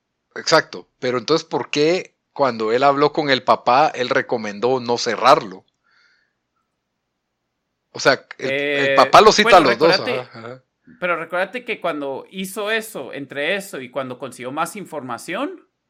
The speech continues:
Speaker 2: em, pa-, o sea, pasaron unos días donde consiguió más información de la empresa,
Speaker 1: Ah,
Speaker 2: ¿verdad?
Speaker 1: ok,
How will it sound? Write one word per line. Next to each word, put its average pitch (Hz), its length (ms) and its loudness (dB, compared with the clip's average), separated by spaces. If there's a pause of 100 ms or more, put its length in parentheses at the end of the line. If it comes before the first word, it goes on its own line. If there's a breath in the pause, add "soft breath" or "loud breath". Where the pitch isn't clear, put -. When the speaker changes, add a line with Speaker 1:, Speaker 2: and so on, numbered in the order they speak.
(380)
Speaker 2:
em, 123 920 -10 (320)
pa-, 151 140 -10
o 135 60 -10
sea, 139 240 -6
pasaron 165 440 -6
unos 165 240 -10
días 202 220 -6
donde 165 260 -8
consiguió 127 440 -10
más 147 220 -4
información 127 520 -12
de 131 100 -6
la 117 60 -10
empresa, 135 440 -6
Speaker 1:
Ah, 95 40 -8
Speaker 2:
¿verdad? 131 280 -6
Speaker 1:
ok, 208 60 -20